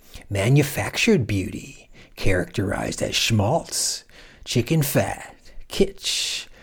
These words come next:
lame cool, ultra tattooed. Venus, love, beauty, social life, what's attractive,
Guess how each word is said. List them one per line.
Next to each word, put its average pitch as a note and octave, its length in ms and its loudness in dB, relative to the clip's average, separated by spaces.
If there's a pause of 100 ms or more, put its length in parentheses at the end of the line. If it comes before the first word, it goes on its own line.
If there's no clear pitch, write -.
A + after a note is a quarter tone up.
(260)
lame F#3 380 6
cool, G3 680 2 (340)
ultra A#2+ 580 0
tattooed. - 1160 -4 (1300)
Venus, D#3+ 840 2 (100)
love, B2+ 840 2
beauty, A#2 680 -2
social - 640 2
life, - 680 -2
what's - 260 -6
attractive, - 960 -4